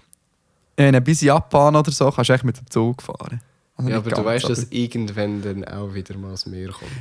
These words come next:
Speaker 1: Ja, dann kommt das Meer. Dann ist die Frage,
Speaker 2: <laughs>
Speaker 1: entweder, das Ding ist... mit dem
Speaker 2: Schwimmen,
Speaker 1: Schw-,
Speaker 2: tauchen.
Speaker 1: schw-, schwimmen, erste Option, schwimmen. <laughs> Nein, aber das Ding ist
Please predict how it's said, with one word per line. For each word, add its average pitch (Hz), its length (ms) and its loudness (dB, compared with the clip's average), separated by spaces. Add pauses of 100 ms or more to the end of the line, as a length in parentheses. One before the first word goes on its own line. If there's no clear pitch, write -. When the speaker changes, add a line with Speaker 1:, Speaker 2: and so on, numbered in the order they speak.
Speaker 1:
Ja, 131 240 2
dann 160 160 4
kommt 151 180 4
das - 100 -6
Meer. 131 260 4
Dann 135 200 4
ist 131 100 0
die 120 60 0
Frage, 135 460 2 (420)
Speaker 2:
<laughs> - 420 -20
Speaker 1:
entweder, 160 540 2 (960)
das - 140 -14
Ding 185 200 2
ist... 185 200 2
mit 131 100 4
dem 135 80 4
Speaker 2:
Schwimmen, 143 340 6 (260)
Speaker 1:
Schw-, 135 140 4
Speaker 2:
tauchen. 120 300 6
Speaker 1:
schw-, 143 280 6
schwimmen, 185 580 4
erste 160 360 4
Option, 156 400 6
schwimmen. 123 460 0 (300)
<laughs> 123 1300 -6
Nein, 135 320 4
aber 127 200 6 (460)
das - 100 -10
Ding 185 200 4
ist 202 220 0